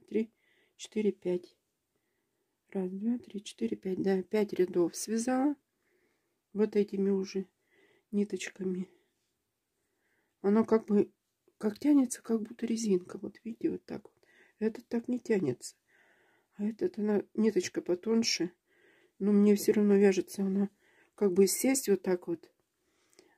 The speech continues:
Но видите, ниточка, я вяжу вечерами в большей степени. Ниточка тонкая.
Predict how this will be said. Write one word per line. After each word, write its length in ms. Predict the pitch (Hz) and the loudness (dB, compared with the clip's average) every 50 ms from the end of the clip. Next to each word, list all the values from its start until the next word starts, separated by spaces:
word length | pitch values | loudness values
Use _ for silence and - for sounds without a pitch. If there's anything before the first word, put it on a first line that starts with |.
| _ | _
Но 120 | - 208 214 | -2 2 4
видите, 360 | 226 240 226 - - 190 - | 6 6 4 4 2 0 2
ниточка, 720 | - 208 226 226 226 202 190 - - - 190 180 180 180 - _ _ _ _ _ _ - - | 4 4 4 4 4 0 -2 -4 -4 -2 0 0 0 0 -2 _ _ _ _ _ _ -12 -2
я 200 | - 208 214 202 | 4 6 8 8
вяжу 240 | 190 202 196 196 202 | 8 8 6 6 4
вечерами 540 | 190 190 190 - - 196 214 220 226 214 196 | 4 2 2 0 -2 -2 0 2 2 4 2
в 60 | 170 | 2
большей 300 | 170 175 160 - - - | 2 2 0 0 -4 -12
степени. 500 | - - - 170 175 - 170 170 175 - _ _ _ - - - - - _ _ _ _ _ - | -6 -2 -2 -2 0 -2 -4 -8 -8 -8 _ _ _ -20 -20 -20 -20 -20 _ _ _ _ _ 2
Ниточка 460 | 214 226 - 180 170 - - - 175 | 2 4 6 4 2 2 0 -4 -4
тонкая. 600 | 175 226 226 240 240 233 - 196 175 156 160 | 0 0 2 2 0 0 -2 -2 -2 -2 -2